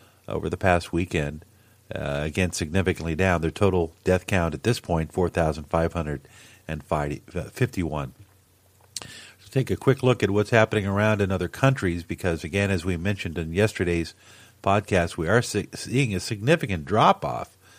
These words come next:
in the number of fatalities in countries that have seen, you know, fatalities in the four hundreds and five hundred ranges for weeks. For example, Spain reported one hundred and twenty-three new deaths. This is from a country that, for weeks, was reporting three hundred deaths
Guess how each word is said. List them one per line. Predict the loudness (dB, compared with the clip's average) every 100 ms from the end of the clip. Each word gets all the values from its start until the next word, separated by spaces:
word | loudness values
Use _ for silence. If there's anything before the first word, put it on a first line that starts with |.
| -20 -20 -20 -8
in | -6 -4
the |
number | -2 0 0
of | 0
fatalities | 0 2 4 6 6 2 -2
in | -6
countries | -2 0 0 0
that | -2
have | -4 -6
seen, | -4 -4 -4 -8 -20 -20 -20 _ -12
you | -8
know, | -6
fatalities | -4 -2 2 2 4 2 0
in | -4
the | -6
four | 0 0 2
hundreds | 0 -2 -6
and | -2
five | 0 2 2
hundred | 0 0
ranges | -2 -4 -8 -12
for | -10
weeks. | -2 0 0 -2 -12 -12
For | -8 -6
example, | 0 4 4 0 -10
Spain | -2 0 2 0
reported | -6 -6 0 2 2
one | 2 2 2
hundred | 2 0 -2 -10 -20 -20 _
and | -8 -2
twenty-three | 0 2 0 0 0 0
new | -2
deaths. | 2 4 4 2 -8 -18 -20 -20 -18 -12
This | -4
is |
from | 0 0
a | 0
country | 0 2 0
that, | 0 -4 -8 -20 -20 -12
for | -4 -2
weeks, | 2 2 2 -2 -12 -14 -20 -14
was | -10 -6
reporting | -6 -2 2 2 0
three | -2 0 2
hundred | 2 2
deaths | 4 2 2